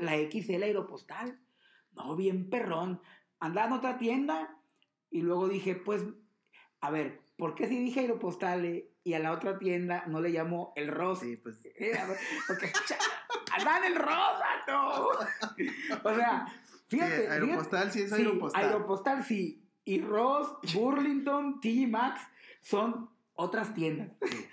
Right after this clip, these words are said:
Speaker 2: en otras
Speaker 1: Bueno,
Speaker 2: tiendas,
Speaker 1: andábamos
Speaker 2: claro.
Speaker 1: en otras tiendas del mall. <laughs> Y, y la X L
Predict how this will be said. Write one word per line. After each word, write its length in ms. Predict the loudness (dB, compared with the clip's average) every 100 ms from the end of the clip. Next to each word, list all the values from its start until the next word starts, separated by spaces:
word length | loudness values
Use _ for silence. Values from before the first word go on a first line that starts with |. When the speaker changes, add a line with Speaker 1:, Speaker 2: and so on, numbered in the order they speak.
| -10
Speaker 2:
en 60 | -2
otras 140 | 0
Speaker 1:
Bueno, 120 | 0
Speaker 2:
tiendas, 360 | 0 0 2 2
Speaker 1:
andábamos 500 | 2 4 4 2 2
Speaker 2:
claro. 80 | 2
Speaker 1:
en 80 | 2
otras 320 | 2 0 2
tiendas 640 | 2 4 2 -2 -4 -8 _ _
del 300 | 0 2 2
mall. 440 | 2 2 2 -2 -6 -14 _
<laughs> 1600 | -4 -2 -2 -2 -2 -4 -2 -2 -2 -6 -8 -10 -10 -8 -8 -10 -4
Y, 440 | 2 2 2 -6 -18 _ _ _ _ _ _ _ _
y 280 | -6 -6 -6 -18 -20 _
la 240 | 0 2 2
X 320 | 0 0 2
L 480 | 2 2 0 -2